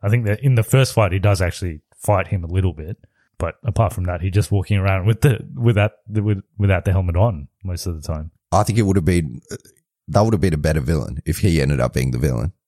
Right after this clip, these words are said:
Speaker 2: Would have been a bit more of a dilemma.
Speaker 1: Also, when they lock him up and they, like, put this thing on his mouth so they can't talk.
Speaker 2: Yeah.
Speaker 1: Just for them to have him to <laughs> break out.
Speaker 2: Released in the next scene.
Speaker 1: <laughs> The
Speaker 2: Yeah.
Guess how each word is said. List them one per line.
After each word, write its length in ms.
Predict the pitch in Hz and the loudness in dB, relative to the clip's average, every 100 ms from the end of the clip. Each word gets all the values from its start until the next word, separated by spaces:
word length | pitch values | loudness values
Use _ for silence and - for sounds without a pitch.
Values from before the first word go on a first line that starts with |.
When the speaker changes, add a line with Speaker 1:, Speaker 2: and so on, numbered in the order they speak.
| _ _ | _ _
Speaker 2:
Would 120 | - | -2
have 60 | - | 2
been 120 | 80 | 2
a 20 | 67 | 2
bit 160 | 76 | 0
more 160 | 67 64 | 2 0
of 60 | 65 | 0
a 40 | |
dilemma. 580 | 62 64 65 65 53 - _ | -2 -2 0 -2 -2 -6 _
Speaker 1:
Also, 380 | 147 147 123 107 | 2 2 2 2
when 160 | 117 | 2
they 100 | 107 | 4
lock 280 | 107 131 - | 4 4 2
him 120 | 117 | 2
up 200 | 104 95 | 2 2
and 120 | 104 95 | 2 2
they, 140 | 95 | 2
like, 240 | 92 98 | 0 -4
put 140 | - 107 | -6 -2
this 200 | 107 - | -2 0
thing 160 | 107 | 0
on 120 | 92 92 | 2 -2
his 140 | 80 | -2
mouth 200 | 98 87 | -2 -2
so 120 | - 92 | -2 -4
they 220 | 85 85 | -4 -6
can't 260 | - 92 - | -4 -4 -2
talk. 400 | 98 90 - _ _ _ | -2 -2 -8 _ _ _
Speaker 2:
Yeah. 160 | - - - - 139 _ _ - - - | -6 -4 -6 -16 -20 _ _ -20 -20 -8
Speaker 1:
Just 260 | 139 113 - | -2 0 0
for 80 | 117 | 0
them 200 | 101 98 | 2 0
to 200 | - 90 92 _ _ _ | 0 -2 -4 _ _ _
have 240 | - 101 90 | -4 -2 -2
him 220 | 92 90 | -4 -4
to 380 | - - - 170 | -6 -10 -2 -2
<laughs> 60 | 123 | -2
break 380 | 104 120 113 95 | -2 0 2 2
out. 100 | 104 | 2
Speaker 2:
Released 240 | 73 - | 0 0
in 120 | 80 69 | 0 0
the 80 | |
next 320 | 67 65 67 - | 0 0 -2 0
scene. 260 | 90 131 | 0 2
Speaker 1:
<laughs> 20 | |
The 60 | 160 | 4
Speaker 2:
Yeah. 300 | 147 151 131 | 4 6 4